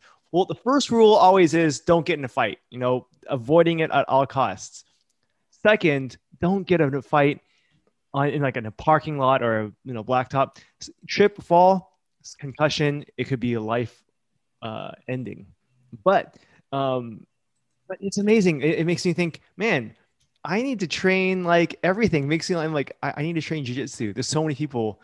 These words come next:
<laughs> who know jujitsu <laughs> doing stuff. And it's amazing to see people who are not trained, uh, be, like, overly confident. Like, there's several posts of people, uh, like, for example, there's a c-, uh,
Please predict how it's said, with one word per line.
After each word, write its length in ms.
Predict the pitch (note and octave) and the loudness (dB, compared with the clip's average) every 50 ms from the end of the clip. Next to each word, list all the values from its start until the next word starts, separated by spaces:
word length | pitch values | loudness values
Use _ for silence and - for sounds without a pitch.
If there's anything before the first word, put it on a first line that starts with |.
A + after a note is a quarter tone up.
| _ _ | _ _
<laughs> 120 | _ - | _ -6
who 140 | C3 - G#3 | 0 2 2
know 100 | G3 F3+ | 2 4
jujitsu 800 | - F3+ E3+ F3 D#3+ E3+ D3+ - - - E3+ C#3+ B2+ C#3+ C3+ - - - - B2+ - - - A3 G3+ D3+ | 4 4 4 6 6 4 2 2 2 2 2 2 2 2 -2 -4 -12 -18 -12 -12 -8 2 4 4 4 6
<laughs> 20 | |
doing 180 | F3+ G#3 G#3 G3+ | 6 4 4 6
stuff. 360 | G3+ G3 E3+ - - - - - - | 4 2 0 0 -4 -18 -14 -4 0
And 140 | G3+ G#3 | 2 2
it's 120 | G#3 F#3 G3 | 4 4 2
amazing 480 | E3+ E3 F3 F#3+ A3 A3 G#3 G3+ F3 | 0 4 4 4 4 4 2 0 0
to 100 | - D3+ | -2 -4
see 360 | B2+ - - E3+ E3 D#3+ - _ _ _ _ _ - | -6 -2 0 2 2 2 0 _ _ _ _ _ -6
people 340 | - F#3+ G3+ E3+ F3 D#3+ B2+ | -2 -2 0 4 4 4 4
who 120 | B2+ E3 | 6 4
are 80 | D#3+ C#3 | 2 4
not 260 | C#3 C#3+ D3+ - - | 4 2 2 2 -2
trained, 500 | - - D3+ D3 D#3 E3+ F#3+ G#3 G3 F#3 _ _ _ _ _ _ _ _ _ _ _ _ _ _ _ - | -4 0 0 2 2 0 -2 -4 -8 -10 _ _ _ _ _ _ _ _ _ _ _ _ _ _ _ -4
uh, 200 | D#3 D3+ C#3+ C#3 | 0 0 0 0
be, 340 | B2 A2 D#3 D#3+ D#3+ D#3 - | 0 0 -2 -2 -2 -4 -6
like, 220 | - C#3+ C#3 - _ - | -6 -8 -10 -10 _ -10
overly 400 | - E3 F3 D#3 D#3+ D#3 C3+ B2+ | -6 -6 -4 -2 -4 -4 -4 -4
confident. 600 | A2+ - - - D3 E3 - - G#2+ G2+ F#2 - _ _ _ _ - | -8 -10 -10 -10 -10 -10 -8 -10 -12 -12 -12 -16 _ _ _ _ -8
Like, 200 | C3+ C#3 - - | -8 -8 -6 -2
there's 460 | - D#3 D#3+ D#3 D3 - - - - _ _ _ - | 0 2 2 2 2 0 -4 -10 -12 _ _ _ -10
several 540 | - - - G3+ G#3 G#3+ F#3 F3+ E3+ D#3 | -8 -4 2 2 2 2 4 2 -2 -2
posts 640 | - - D#3+ E3+ D#3 B2+ - - - - - - - _ _ _ _ _ _ - | -2 -2 0 0 0 0 0 -6 -12 -12 -16 -18 -20 _ _ _ _ _ _ -8
of 200 | C#3+ D3+ C#3+ - | -6 -6 -6 -6
people, 540 | - - D#3+ D#3+ D#3 C#3+ C3+ B2 G#2+ - _ _ _ _ _ _ _ _ _ _ _ _ _ _ _ _ - | -10 -12 -10 -6 -6 -6 -4 -6 -8 -10 _ _ _ _ _ _ _ _ _ _ _ _ _ _ _ _ -6
uh, 220 | - C#3+ C#3 C3+ B2 | -2 -2 0 0 -2
like, 220 | D3 C#3 D3+ D3 | -4 -6 -6 -6
for 120 | - D#3 | -4 -4
example, 280 | D#3+ C#3 E3 D#3 C#3+ B2+ | -2 -2 -2 -4 -4 -4
there's 180 | C3 C#3 A#2+ C3 | -6 -6 -6 -8
a 60 | B2 - | -10 -12
c-, 100 | - - - | -14 -14 -10
uh, 160 | - B2+ B2 | -8 -8 -8